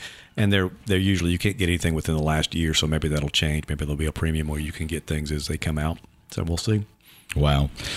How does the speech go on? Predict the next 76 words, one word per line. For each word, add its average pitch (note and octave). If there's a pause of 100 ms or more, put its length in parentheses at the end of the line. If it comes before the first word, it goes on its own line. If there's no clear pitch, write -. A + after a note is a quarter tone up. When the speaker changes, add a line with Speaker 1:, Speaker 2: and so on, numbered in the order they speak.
Speaker 2:
So, B2
but G#2
now A2+
it's -
just F#2+
a -
video-only D2+
streaming C#2
service. G#1
Speaker 1:
No, C#3+
it, D#3
you E3
can C#3+
get D3
comics. G#2+
That C3
was B2+
one B2+
of A2+
the G2+
main A2
reasons F#2
I F2
got F#2
it. -
Speaker 2:
I F2
Speaker 1:
I E2+
got C#2+
Speaker 2:
gotcha. G2+
Speaker 1:
a -
lot G2
of F#2+
Bronze F#2+
Age D#2
stuff, D#2
so F#2
I've G#2
been G2+
reading E2+
a D#2+
lot E2+
of F2
comic E2+
books D2+
off D2
of D#2+
it, F#2
and, A2+
and, A2
and G#2
probably B2
have F2
done F#2+
more F#2+
of E2
that F#2+
than F2
actually E2+
watched E2
the E2
shows. F#2+ (500)
Um, F2+
I G2
didn't F#2+
care G2
for G2
a F2+
lot F2+
of F2
the E2+
new F#2
shows. E2
I E2+
do G2+
watch F2+
Stargirl, F2